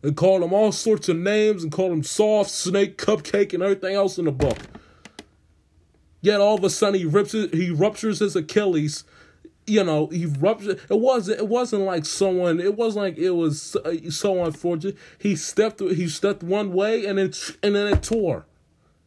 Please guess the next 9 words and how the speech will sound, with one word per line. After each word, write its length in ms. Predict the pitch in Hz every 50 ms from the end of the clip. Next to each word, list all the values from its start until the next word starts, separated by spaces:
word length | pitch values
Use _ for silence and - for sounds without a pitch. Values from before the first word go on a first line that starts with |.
| _ _ _
It's 100 | - -
part 280 | - - - 247 240 208
of 80 | 165 143
sports. 840 | - - - - - 233 240 214 170 113 - - - - - - _ _ _ _ _ _ _ _ _ _ _ _ _ _ _ _ _ _ _ _ _ _ _ _ _ _ _ _ _ _ _ _ _ _ _ _ _ _ _ _ _ -
My 220 | 175 190 185 156
goodness 680 | 135 123 113 - - 247 240 214 180 147 113 - -
gracious. 880 | - - - 196 226 233 226 190 147 - - 101 82 - - - - - _ _ _ _ _ _ _ _ _ _ _ _ _ _ _ _ _ _ _ _ _ _ _ _ _ _ _ _ _ _ _ _ _ _ _ - - - _ _ _ _ _ _ _ _ _ _ _ _ -
And 120 | 185 208
again, 500 | 202 180 170 220 226 214 190 151 117 101